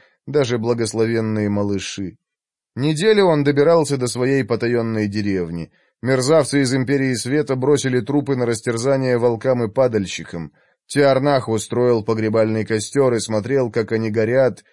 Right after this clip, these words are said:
и рыдал, и выл, пока не иссякли слезы. Став не богом, а простым человеком, он отправился мстить. И проиграл. Раз за разом он терпел поражение, пока это не сломило его.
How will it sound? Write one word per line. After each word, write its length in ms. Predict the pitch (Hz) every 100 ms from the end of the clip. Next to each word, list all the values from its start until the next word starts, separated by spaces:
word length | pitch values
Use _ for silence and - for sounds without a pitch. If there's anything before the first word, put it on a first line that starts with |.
| _
и 120 | - 123
рыдал, 680 | 113 113 98 135 135 123 110
и 200 | 123 120
выл, 460 | 113 143 151 135
пока 320 | 117 113 131
не 240 | 123 120 107
иссякли 560 | - - 117 101 104
слезы. 640 | 95 104 101 87 80 76 - _ _ _ _ _
Став 420 | - - 143 117
не 160 | 117 120
богом, 500 | 110 135 160 131 120
а 60 | 110
простым 480 | 113 107 - 123
человеком, 640 | 107 117 113 131 156 139 120
он 100 | 113
отправился 720 | 101 - 98 95 92 90 98
мстить. 720 | 92 - - 123 92 - - _ _ _ -
И 120 | 117
проиграл. 720 | 107 160 147 139 170 139 - _ _ _ -
Раз 320 | 131 190 208
за 220 | 147 151
разом 380 | 180 214 180 175
он 140 | 175 160
терпел 460 | 160 147 180 165
поражение, 640 | 151 151 139 170 185 175 156
пока 240 | 151 160
это 240 | 156 143
не 140 | 135 127
сломило 500 | - 123 123 120 95
его. 400 | 82 76 73